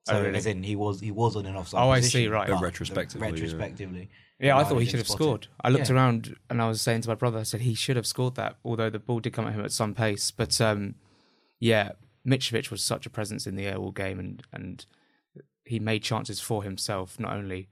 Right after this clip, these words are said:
Speaker 1: off other people, so it's fantastic.
Speaker 3: Mm.
Speaker 2: Well, he bullied that back line, I think, and, and,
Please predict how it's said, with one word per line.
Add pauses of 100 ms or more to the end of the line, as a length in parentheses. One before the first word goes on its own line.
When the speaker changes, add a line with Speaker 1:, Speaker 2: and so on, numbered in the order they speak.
(200)
Speaker 1:
off
other
people,
so
it's
fantastic.
Speaker 3:
Mm.
Speaker 2:
Well,
he
bullied
that
back
line,
I
think,
and,
and,